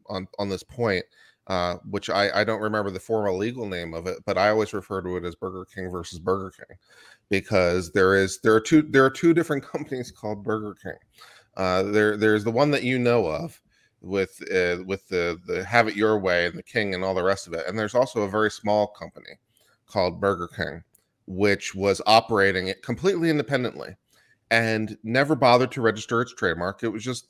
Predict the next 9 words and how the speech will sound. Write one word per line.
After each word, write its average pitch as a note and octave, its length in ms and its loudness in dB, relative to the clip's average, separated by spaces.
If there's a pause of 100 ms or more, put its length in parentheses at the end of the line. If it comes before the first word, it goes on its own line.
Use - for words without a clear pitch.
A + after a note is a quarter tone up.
(140)
operating, C3 520 0
doing B2 240 -2
business A#2+ 340 -6
as A#2+ 60 -16
Burger D3+ 340 0
King. - 180 -16 (640)
And, A#2 540 2
uh, F#2+ 300 -2 (420)
and A2+ 320 -2